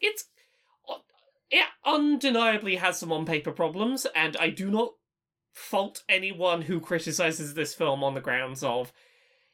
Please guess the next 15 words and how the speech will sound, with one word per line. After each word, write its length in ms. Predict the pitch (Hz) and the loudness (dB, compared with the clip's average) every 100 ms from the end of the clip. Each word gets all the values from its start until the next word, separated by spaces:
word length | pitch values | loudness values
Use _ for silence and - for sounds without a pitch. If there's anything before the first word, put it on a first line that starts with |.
| - | -2
it 140 | 180 175 | 0 2
is 100 | 170 | 2
a 120 | 165 | 2
very 240 | 165 208 | 2 2
lengthy 360 | 208 196 - 220 | 0 -2 -2 -2
film 280 | 180 175 185 | 0 -2 -4
that 100 | - | -8
is 100 | - | -6
poorly 320 | 160 147 202 | -4 -2 -2
paced. 600 | - 143 196 - - - _ | -2 -4 -4 -8 -10 -14 _
It's 260 | 151 160 - | -8 -8 -8
kind 360 | - 277 190 | -2 -2 2
of 240 | 196 180 - _ _ _ _ - | 0 0 -4 _ _ _ _ -2
overly 460 | 202 196 214 208 208 | 0 0 2 2 0
self-indulgent 1080 | - 165 180 196 175 175 165 143 175 165 | 0 -2 -2 -2 0 0 0 0 -2 -2